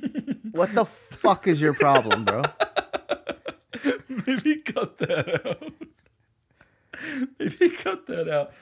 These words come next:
Speaker 2: Let's get to your notes, 'cause that's all I fucking got.
Speaker 1: Okay. Um, I don't know if you know this, but we made it farther than most podcasts make it.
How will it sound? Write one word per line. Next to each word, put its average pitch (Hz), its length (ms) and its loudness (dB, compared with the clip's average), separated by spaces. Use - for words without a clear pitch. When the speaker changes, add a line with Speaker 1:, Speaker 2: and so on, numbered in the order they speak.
Speaker 2:
Let's 233 180 -12
get 220 200 -6
to - 80 -8
your 160 220 -6
notes, 139 340 -4
'cause 147 180 -6
that's 147 200 -2
all 151 140 0
I 143 100 2
fucking 135 400 -8
got. 117 400 -8
Speaker 1:
Okay. 110 480 -8
Um, 123 640 -4
I 147 60 0
don't 156 100 4
know 151 100 6
if 131 100 0
you 160 100 4
know 139 180 4
this, 110 180 -2
but - 220 0
we 143 180 4
made 156 220 0
it 147 120 -2
farther 139 360 2
than 117 180 -2
most 117 260 -2
podcasts 110 580 -4
make 101 240 -8
it. - 140 -12